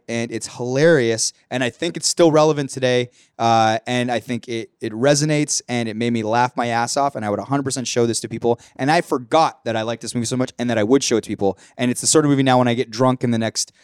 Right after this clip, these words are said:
you know, six months, I'm gonna tell everyone, "Have you seen Coming to America lately?" And I'm gonna say, like, "Fucking watch it. It's hilarious."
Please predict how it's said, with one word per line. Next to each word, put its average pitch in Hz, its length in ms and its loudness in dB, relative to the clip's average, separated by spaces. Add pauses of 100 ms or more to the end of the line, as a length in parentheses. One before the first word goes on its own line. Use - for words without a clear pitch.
(140)
you 127 80 2
know, 107 200 2
six - 300 0
months, 139 380 0
I'm 135 100 -2
gonna 131 140 -2
tell 135 120 2
everyone, 117 200 0 (140)
"Have 139 140 -6
you 269 60 0
seen - 180 -2
Coming 208 260 2
to 175 60 6
America 143 360 0
lately?" 196 380 -2 (260)
And 135 140 0
I'm 127 160 2
gonna 127 160 2
say, 123 180 -2
like, 107 160 -2 (100)
"Fucking 180 360 0
watch 135 260 4
it. 92 80 -6
It's 104 160 -8
hilarious." 107 480 0